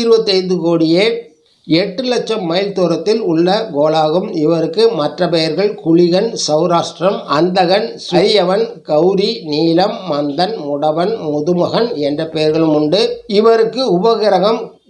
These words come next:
குளிகன், நட்பு கோள்கள் புதன், சமகோள் குரு. இவருக்கு தசா ஆண்டுகள் பத்தொன்பது. இவருடைய நட்சத்திரங்கள் பூசம், அனுசம், உத்திரட்டாதி. நீச வீடு மேசம்,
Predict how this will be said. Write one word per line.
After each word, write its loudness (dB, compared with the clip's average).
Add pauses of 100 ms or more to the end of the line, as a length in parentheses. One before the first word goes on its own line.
(160)
குளிகன், 2 (140)
நட்பு -2 (120)
கோள்கள் 2 (180)
புதன், 2 (640)
சமகோள் 0 (220)
குரு. 2 (240)
இவருக்கு 0 (180)
தசா 0 (140)
ஆண்டுகள் -2
பத்தொன்பது. -2 (180)
இவருடைய 0 (140)
நட்சத்திரங்கள் -2 (140)
பூசம், 0 (200)
அனுசம், 0 (120)
உத்திரட்டாதி. -2 (180)
நீச -2
வீடு 0 (160)
மேசம், 0